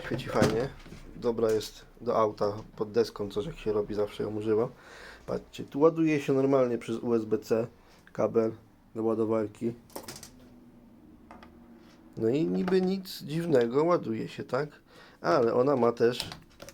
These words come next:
wyjście U S B.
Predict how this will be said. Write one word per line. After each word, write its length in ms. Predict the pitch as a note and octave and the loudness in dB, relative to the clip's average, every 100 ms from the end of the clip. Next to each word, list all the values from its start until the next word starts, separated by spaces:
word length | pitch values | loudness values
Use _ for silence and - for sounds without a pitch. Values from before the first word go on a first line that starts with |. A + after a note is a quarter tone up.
| - _ _ - | -20 _ _ -12
wyjście 600 | A#2+ C3 A#2+ A#2 - - - - _ _ _ _ _ _ _ _ - - _ _ - _ _ _ _ _ B2+ | -2 0 2 -2 -10 -14 -16 -20 _ _ _ _ _ _ _ _ -20 -20 _ _ -20 _ _ _ _ _ -6
U 100 | A#2 | -4
S 80 | |
B. 220 | G#2+ A2 | -4 -10